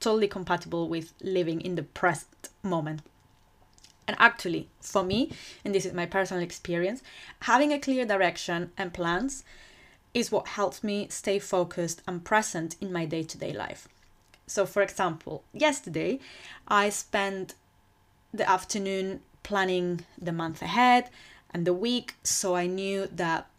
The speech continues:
for example, today, the first thing I had to do was to record this episode. Um, after this, I'm going to record the meditation,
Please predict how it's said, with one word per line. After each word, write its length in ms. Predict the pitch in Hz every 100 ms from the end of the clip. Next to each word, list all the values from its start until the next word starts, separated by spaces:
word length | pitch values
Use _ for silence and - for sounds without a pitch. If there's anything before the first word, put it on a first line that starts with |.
| _ -
for 120 | 196
example, 240 | 165 147
today, 280 | 143 185 226
the 120 | 185
first 280 | 180 165 165
thing 140 | 175 160
I 60 |
had 180 | 165 147
to 80 | 180
do 240 | 240 240
was 300 | 185 160 - - _
to 100 | -
record 320 | 151 - 156 147
this 160 | 151
episode. 720 | 214 214 208 - 196 190 190 196 - - - -
Um, 520 | 175 165 165 160 156 -
after 220 | 175 175
this, 160 | 170 165
I'm 80 | 160
going 140 | 156
to 100 | 156
record 260 | 143 - 156
the 60 |
meditation, 760 | 160 156 202 196 196 214 196